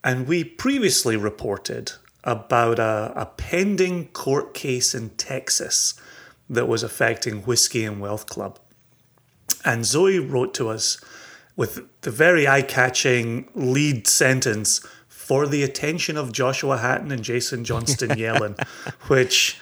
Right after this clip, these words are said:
Speaker 2: Uh-huh.
Speaker 1: holy gosh, when someone's using my full name, I, you've got my attention. "Hello, Joshua. Hello, Jason. I wanted to let you know that thankfully there has been an update on a legal situation previously reported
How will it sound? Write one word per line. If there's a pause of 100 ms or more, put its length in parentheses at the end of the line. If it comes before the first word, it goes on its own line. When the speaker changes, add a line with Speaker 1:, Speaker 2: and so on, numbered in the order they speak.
(140)
Speaker 2:
Uh-huh.
Speaker 1:
holy
gosh,
when
someone's
using
my
full
name,
I,
you've
got
my
attention. (1040)
"Hello,
Joshua.
Hello,
Jason. (640)
I
wanted
to
let
you
know
that
thankfully (180)
there
has
been
an (100)
update
on
a
legal
situation (100)
previously
reported